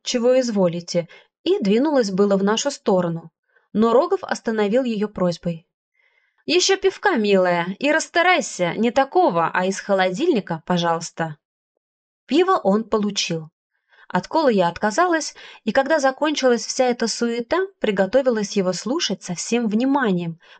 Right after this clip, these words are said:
потому что только сейчас и начиналось изложение самой сути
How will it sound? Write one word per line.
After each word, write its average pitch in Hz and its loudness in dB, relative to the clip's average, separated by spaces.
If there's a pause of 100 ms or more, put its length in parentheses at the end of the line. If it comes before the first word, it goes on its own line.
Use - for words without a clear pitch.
потому 196 0
что 196 -2
только 269 0
сейчас 220 -4
и 214 -4
начиналось 202 -2
изложение 190 0
самой 220 0
сути 220 -4